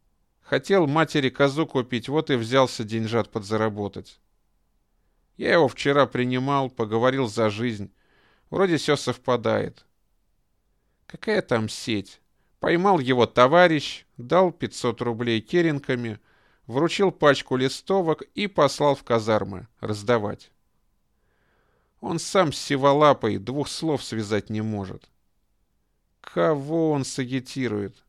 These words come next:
Скорее всего, отпускать его придётся. Ну, конечно, дать плетей для острастки, и всё. Мы же не звери».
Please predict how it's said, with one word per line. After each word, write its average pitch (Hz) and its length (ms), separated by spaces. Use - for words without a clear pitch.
Скорее 160 480
всего, 147 380
отпускать - 560
его 104 120
придётся. 101 720
Ну, 208 140
конечно, 160 600
дать 143 240
плетей 143 420
для 110 200
острастки, 110 600
и 147 140
всё. 101 420
Мы 170 160
же 135 160
не 110 140
звери». 113 560